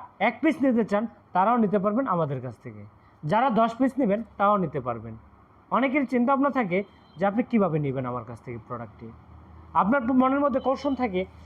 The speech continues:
যে আমরা তো বারা-, বাসা হচ্ছে ঢাকার বাহিরে, তো আমি ওখান থেকে আসবো কী করে, কিংবা আমি cash on-এর মাধ্যমে cash on delivery নিতে পারবো কি না। তাদের জন্য সাড়ে পাঁচ হাজার টাকা প্রদান করলেই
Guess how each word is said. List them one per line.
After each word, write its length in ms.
যে 80
আমরা 200
তো 200
বারা-, 280
বাসা 300
হচ্ছে 320
ঢাকার 300
বাহিরে, 400
তো 60
আমি 160
ওখান 220
থেকে 160
আসবো 300
কী 160
করে, 300
কিংবা 180
আমি 240
cash 220
on-এর 160
মাধ্যমে 420
cash 200
on 80
delivery 340
নিতে 220
পারবো 260
কি 140
না। 100
তাদের 260
জন্য 380
সাড়ে 280
পাঁচ 200
হাজার 220
টাকা 300
প্রদান 320
করলেই 340